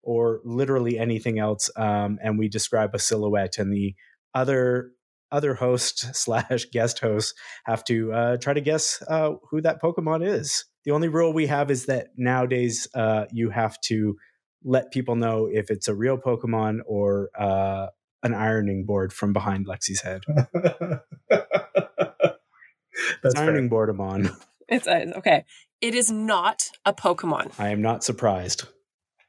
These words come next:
Speaker 3: Yes. The silhouette is rectangular in nature,
Speaker 1: Mm-hmm.
Speaker 3: and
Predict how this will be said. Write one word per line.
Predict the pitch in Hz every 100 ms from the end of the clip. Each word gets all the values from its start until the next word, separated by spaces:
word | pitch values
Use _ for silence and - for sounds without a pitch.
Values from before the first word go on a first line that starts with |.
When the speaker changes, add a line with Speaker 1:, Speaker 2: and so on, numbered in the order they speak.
| -
Speaker 3:
Yes. | - - - - _ _ _ _ 185
The | 185 208 208
silhouette | - - 262 254 220 220 285 - - - - _ _ _ _ _ _ -
is | 214 202
rectangular | 214 - - 233 220 190 170
in | 165 202
nature, | 185 170 - - 269 - _ _ _ _
Speaker 1:
Mm-hmm. | 110 - 107 143 - - - _ _ 214
Speaker 3:
and | 214 220 226